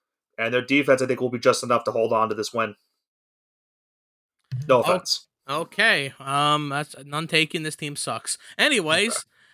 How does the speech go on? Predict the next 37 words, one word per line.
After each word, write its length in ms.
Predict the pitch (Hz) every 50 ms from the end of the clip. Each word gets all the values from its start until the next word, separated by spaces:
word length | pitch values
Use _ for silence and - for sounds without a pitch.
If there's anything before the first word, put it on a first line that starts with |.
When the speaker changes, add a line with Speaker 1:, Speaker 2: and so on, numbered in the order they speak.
| _ _ _ _ -
Speaker 2:
uh, 180 | 151 151 156
let's 180 | 180 254 247 -
talk 140 | 262 240 226
about 140 | 233 190 175
the 60 | 180
New 140 | 190 208 208
Orleans 320 | 202 202 196 190 185 -
Saints 300 | - 208 214 233 220 -
going 240 | - - 185 175 170
on 220 | - 160 165 165 165
the 80 | 165
road, 180 | 175 180 185 -
take 160 | - 175 170
on 140 | 165 160 151
the 60 | 147
Minnesota 400 | 143 147 143 135 - 143 131 127
Vikings. 440 | 123 131 135 135 - 180 196 202 180 -
Vikings, 440 | - 147 160 170 - 185 165 160 -
even 200 | - 156 160 151
though 140 | 147 135 131
they're 260 | 131 123 120 120 120 - - _ _ _ _ _ _
at 180 | - 127 135 -
home, 280 | - 185 190 185 170
are 100 | 123 131
the 140 | 123 135 127
underdog. 500 | 151 165 165 160 165 165 160 160 156 147
Saints 380 | - - - 196 202 185 - -
on 180 | 160 165 170
the 80 | 170 165
road, 260 | 160 156 151 156 143
minus 220 | 143 139 139 139 -
two 120 | - 156
and 80 | 131 131
a 40 |
half 140 | 131 127 -
point 160 | - 135 131
favorites, 340 | - 151 143 139 147 135 -